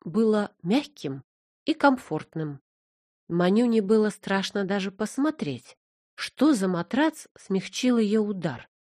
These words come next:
Когда же спаситель заговорил, все стало на свои места. Она узнала голос главбуха, очень полного и пожилого человека.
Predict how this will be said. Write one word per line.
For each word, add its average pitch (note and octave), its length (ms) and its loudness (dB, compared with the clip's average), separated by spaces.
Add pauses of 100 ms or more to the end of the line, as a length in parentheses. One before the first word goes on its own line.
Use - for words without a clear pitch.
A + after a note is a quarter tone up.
(260)
Когда F#3 320 0
же F3 360 -2
спаситель E3+ 840 -4 (220)
заговорил, E3+ 760 0 (460)
все - 300 0
стало G3 400 0
на F3+ 140 -2
свои E3+ 340 -4
места. D3 580 -8 (460)
Она D4 300 4
узнала G#3 460 2
голос G3 400 2
главбуха, E3+ 840 -4 (560)
очень D#3 400 -2
полного E3 720 2 (280)
и A#3 120 -4
пожилого D#3+ 580 -2
человека. D3 720 -10